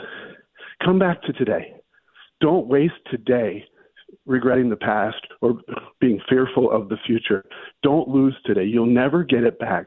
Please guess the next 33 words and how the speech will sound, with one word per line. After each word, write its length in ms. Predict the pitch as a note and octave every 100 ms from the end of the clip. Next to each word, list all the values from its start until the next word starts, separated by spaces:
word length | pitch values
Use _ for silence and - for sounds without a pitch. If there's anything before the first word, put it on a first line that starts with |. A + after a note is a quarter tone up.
| -
So 80 | A2 -
she 60 | F#3+
used, 220 | G3 - - -
we 100 | D3+
used 120 | F#3+ F#3+
to 80 |
call 220 | - C3+ B2+
it 60 |
living 280 | C#3 C#3+ C#3+
in 100 | B2
the 60 | A2+
box 300 | G2+ G2+ - -
called 180 | G2 -
today. 260 | F#2+ - - _ _ - _ _ _
And 160 | A#2 B2+
that's, 220 | C3+ D#3+ - _ _ _ _ _ _ _ -
that 160 | C#3+
was, 100 | F3+ E3+ - D#3
that's 160 | E3+ -
kinda 160 | A3+ C4+
always 340 | D3 C#3+ C3
been 160 | C#3 C3+
a 60 |
message, 340 | A#2+ C3 D3 D3
again, 280 | A#2+ B2+ C3
refined 560 | A2 A2 G2 A2+ C3 B2
by 180 | A2+
this 160 | G#2 A2 -
kinda 180 | A#2 A2
urgency 560 | G2 A2+ B2 B2+ - C#3 -
to 80 | A2
not 260 | A2 A2+
mi-, 100 | A2